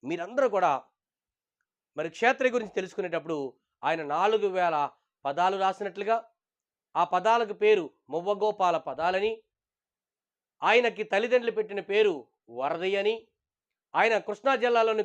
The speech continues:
కూచిపూడి సమీపంలో ఉన్నటువంటి మొవ్వ అనేటువంటి గ్రామానికి చెందినవాడిగా మనం తెలుసుకోవాలి. ఇది మనకి ప్రధానంగా ఉన్నటువంటి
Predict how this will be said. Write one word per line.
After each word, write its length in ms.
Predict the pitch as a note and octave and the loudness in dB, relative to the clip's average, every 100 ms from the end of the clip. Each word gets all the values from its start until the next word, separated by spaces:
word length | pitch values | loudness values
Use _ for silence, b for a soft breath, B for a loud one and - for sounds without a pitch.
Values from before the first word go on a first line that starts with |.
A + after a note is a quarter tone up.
| G#3+ | -4
కూచిపూడి 400 | A#3+ B3 A3 G#3 | -6 -4 -4 -2
సమీపంలో 420 | G3+ G#3 G3+ G3+ G3 G3 | -2 -2 -4 -4 -4 -4
ఉన్నటువంటి 380 | F#3+ F3 E3+ E3 - _ - | -4 -6 -8 -10 -14 _ -14
మొవ్వ 380 | C3 E3+ A#3 C#4+ C4+ | 2 2 6 6 6
అనేటువంటి 360 | A#3+ A3 G3 E3+ | 4 -2 -6 -4
గ్రామానికి 420 | F3 F3 F3+ F3+ D#3 | -2 0 0 -2 -6
చెందినవాడిగా 560 | D#3+ D#3 D3+ C#3+ C#3+ C#3 C3 _ _ - | -8 -4 -4 -2 0 0 -2 _ _ -10
మనం 160 | C3 B2+ C#3+ | -8 -6 -8
తెలుసుకోవాలి. 520 | C3+ - C3+ B2 A#2+ - A3 | -10 -8 -4 -4 -6 -8 -4
ఇది 140 | D4+ C4 | -2 2
మనకి 280 | A3 G#3 F#3+ D#3 - _ - | 2 0 -4 -6 -10 _ -8
ప్రధానంగా 500 | D#3+ G3 G#3 G#3 G3 F3+ | -4 -2 -2 -2 0 0
ఉన్నటువంటి 500 | F3 D#3+ E3 D3+ | -4 -6 -8 -8